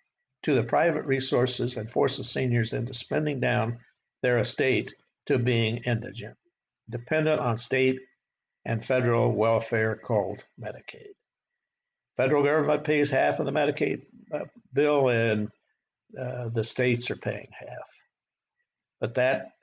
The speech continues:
care is not to restore people. It is basically custodial care until people die.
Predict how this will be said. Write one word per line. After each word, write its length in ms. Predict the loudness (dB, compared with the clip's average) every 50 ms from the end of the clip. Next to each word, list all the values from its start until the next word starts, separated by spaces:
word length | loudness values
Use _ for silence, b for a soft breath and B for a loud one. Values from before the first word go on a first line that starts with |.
| _ -6
care 440 | 0 2 2 4 4 2 2 2
is 240 | 2 0 0 -2 -2
not 460 | -2 0 0 2 2 0 -2 -4 -10 -18 _ _ -2
to 140 | -2 0
restore 420 | 0 0 -4 -2 -2 -2 0 0 -2
people. 220 | -6 -8 -20 -20 _ _ _ _ _ _ _ _ _ _ _ _ _ _ _ -8
It 80 | -6 -4
is 120 | -4 -2
basically 680 | -2 0 0 0 0 -2 -4 -4 -4 -2 -2 -2 -4 -6 -10 -6
custodial 720 | -6 -6 -6 -6 -2 0 2 2 4 4 4 2 2 0
care 480 | 0 0 2 2 2 2 0 -2 -4 -6 _ _ _ _ _ _ -8
until 320 | -6 -6 -4 -2 -2 -4 -2
people 400 | -2 -6 -8 -8 -12 -14 -14 -12 -12
die. 300 | -14 -14 -12 -14 -14